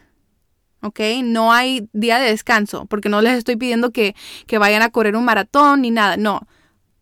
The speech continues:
Mue-, solo muevan el cuerpo treinta minutos todos los días, siete días de la semana, treinta minutos, eso no es nada,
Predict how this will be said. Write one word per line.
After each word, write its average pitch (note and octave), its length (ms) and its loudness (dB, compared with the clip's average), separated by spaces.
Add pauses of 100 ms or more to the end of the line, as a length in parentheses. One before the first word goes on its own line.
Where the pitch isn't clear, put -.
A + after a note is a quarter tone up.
Mue-, A3+ 280 -2
solo C4+ 220 -4
muevan C#4 260 0
el A#3+ 120 -4
cuerpo G3+ 280 -2
treinta C4+ 380 0
minutos B3+ 500 -2
todos A#3+ 320 0
los D4 200 -2
días, G#3 420 -2 (340)
siete B3 580 -4
días C4+ 220 -2
de C4+ 60 -2
la B3+ 100 -4
semana, G3+ 480 -6
treinta D4+ 300 -2
minutos, A3+ 380 -2
eso B3 220 -2
no D4+ 60 2
es D4+ 160 0
nada, C#4+ 520 2